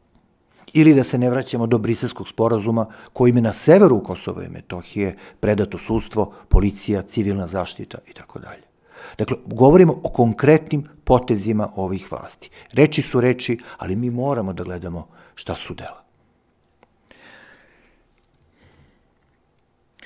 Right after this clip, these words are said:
Šta reći o, e, prijateljstvu našeg predsjednika Republike Aleksandra Vučića sa Edijem Ramom?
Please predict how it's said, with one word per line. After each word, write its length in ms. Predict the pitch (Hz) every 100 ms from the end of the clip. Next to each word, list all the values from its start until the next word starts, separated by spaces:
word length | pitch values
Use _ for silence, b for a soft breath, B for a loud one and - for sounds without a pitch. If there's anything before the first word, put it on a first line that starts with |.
| b b b -
Šta 240 | - 156
reći 380 | 180 190 - 160
o, 420 | 117 135 151 147 - _ _ _
e, 160 | - 104
prijateljstvu 840 | 104 131 123 147 170 - 165 156 -
našeg 260 | 113 - 120
predsjednika 420 | 120 120 131 120
Republike 440 | 110 120 131 135
Aleksandra 380 | 117 98 127 120
Vučića 440 | 113 127 123 - 117
sa 140 | 123
Edijem 260 | 117 117 110
Ramom? 400 | 107 104 90